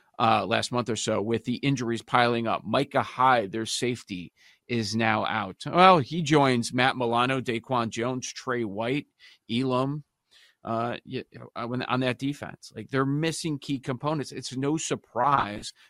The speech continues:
that over the last month, they've been a bottom three to a bottom five defense. So I would, uh, there is no chance in hell that I would go under in this game.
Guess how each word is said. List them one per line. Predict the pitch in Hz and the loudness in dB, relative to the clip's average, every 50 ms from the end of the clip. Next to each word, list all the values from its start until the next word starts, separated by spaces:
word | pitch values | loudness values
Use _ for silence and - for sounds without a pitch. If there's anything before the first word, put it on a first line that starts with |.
| _ - | _ -2
that | 135 139 135 | 0 2 2
over | 139 127 139 | 2 2 0
the | 131 123 | -2 0
last | 117 123 127 131 127 - 120 | 0 0 0 -2 -4 -6 -6
month, | 113 110 139 139 - | -4 -4 -4 -2 -2
they've | 131 127 113 _ - | -4 -4 -4 _ -2
been | 123 123 135 | -2 0 -2
a | 135 131 _ _ - | -2 -6 _ _ -4
bottom | 113 110 117 143 147 147 131 - | -2 -2 -2 -2 -4 -6 -8 -10
three | - 80 101 123 131 143 | -12 -8 -6 -4 -2 -2
to | 147 160 160 | 0 0 0
a | 139 | 0
bottom | 104 - 107 85 113 123 123 | 0 -2 -4 -2 -2 -4 -4
five | - 135 127 139 156 156 | 0 0 0 0 0 -4
defense. | - 165 - - - 101 73 - - - - - _ - - _ _ | -8 -10 -10 -8 -8 -10 -10 -10 -12 -14 -14 -14 _ -20 -20 _ _
So | - - - - 170 151 | -14 -8 -2 2 2 4
I | 143 104 127 185 | 4 6 6 6
would, | 247 285 202 | 8 6 6
uh, | 147 131 - - - 87 85 113 117 | 4 4 2 0 -8 -14 -12 -6 0
there | 156 190 220 240 170 | 2 4 4 4 2
is | 143 120 - | 0 -2 -2
no | 160 175 180 | -4 -4 -4
chance | 143 - - 180 175 147 120 - - | -4 -8 -8 -6 -6 -6 -6 -10 -10
in | 117 | -8
hell | 110 123 135 117 87 82 | -6 -4 -4 -4 -4 -6
that | 98 95 | -4 -2
I | 85 107 139 | 0 0 0
would | 135 110 90 - | 0 -2 -4 -6
go | 101 95 98 | -8 -6 -6
under | 107 113 107 90 73 | -6 -6 -8 -8 -10
in | 69 73 | -10 -12
this | 95 110 - | -12 -12 -12
game. | - - - | -16 -18 -18